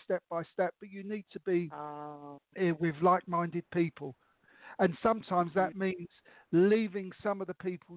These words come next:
Speaker 1: you've known a long time behind, not in the sense you say, "Goodbye, I'll never see you again," but it's like prioritizing. Find the, the space and the time for them,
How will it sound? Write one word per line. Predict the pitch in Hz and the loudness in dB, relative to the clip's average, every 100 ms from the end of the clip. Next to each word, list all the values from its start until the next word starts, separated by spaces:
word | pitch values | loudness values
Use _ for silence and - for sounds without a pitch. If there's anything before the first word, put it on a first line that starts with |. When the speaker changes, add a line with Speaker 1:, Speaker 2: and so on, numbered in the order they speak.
| 160 | -16
Speaker 1:
you've | 170 156 | -16 -8
known | 180 175 | -6 -4
a | 170 | -4
long | 175 175 165 - | -4 -6 -10 -6
time | 165 160 160 - - _ - | -2 0 -2 -10 -20 _ 0
behind, | 160 - 190 165 143 156 | 2 6 6 6 2 -2
not | 196 220 | 0 0
in | 208 | 0
the | 190 - | -2 2
sense | 190 175 - - | 2 2 -4 -16
you | 151 | -4
say, | 185 175 | 0 0
"Goodbye, | 180 - 180 | -2 0 4
I'll | 175 170 | 6 4
never | 165 147 - | 0 -4 2
see | 202 | 2
you | 180 160 | 4 0
again," | 147 165 156 170 - - - - | 0 0 0 -2 -10 -20 -20 -2
but | - 185 | 2 4
it's | 202 185 - | 4 2 2
like | 196 185 | 2 2
prioritizing. | - 196 190 196 175 - 156 151 143 151 143 _ | 0 2 4 4 2 -4 -2 0 -2 -8 -14 _
Find | 214 214 214 | 0 2 2
the, | 196 185 - | 0 -2 -6
the | 175 - | -14 0
space | 185 180 170 - | 4 4 2 -6
and | 170 | -8
the | 165 - | -8 -2
time | 202 190 185 | 2 2 0
for | 175 | 0
them, | 180 180 | 2 2